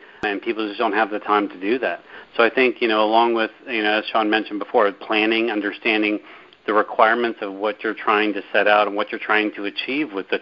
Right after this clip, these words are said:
tool, uh, making sure it's compatible with whatever systems you have, but also looking at the ease of use factor, making sure that it's a comprehensive enough tool to get as much functionality out of it as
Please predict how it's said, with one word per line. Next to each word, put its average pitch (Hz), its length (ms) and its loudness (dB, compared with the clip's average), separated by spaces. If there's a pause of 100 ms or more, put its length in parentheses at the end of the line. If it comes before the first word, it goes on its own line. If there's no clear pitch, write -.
tool, 95 300 0 (420)
uh, 107 160 2
making 107 420 2
sure 110 120 2
it's 107 120 0
compatible 104 600 0
with 101 160 -4
whatever 101 340 0 (120)
systems 104 400 -2
you 98 100 -4
have, 107 420 4 (380)
but 131 100 0
also 151 240 0
looking 135 360 -2
at 123 160 -2
the 117 200 2
ease 120 220 -6
of 113 100 -2
use 107 200 -4 (100)
factor, 101 380 2
making 104 380 -4
sure 107 200 2
that 98 160 0
it's 101 140 0 (360)
a 123 60 -10
comprehensive 113 920 -2 (220)
enough 107 220 0 (160)
tool 110 400 0 (340)
to 110 80 -6
get 110 320 2
as 107 180 -4
much 117 220 2 (320)
functionality 107 640 2
out 104 160 4
of 98 80 -2
it 104 80 -2
as 101 100 -8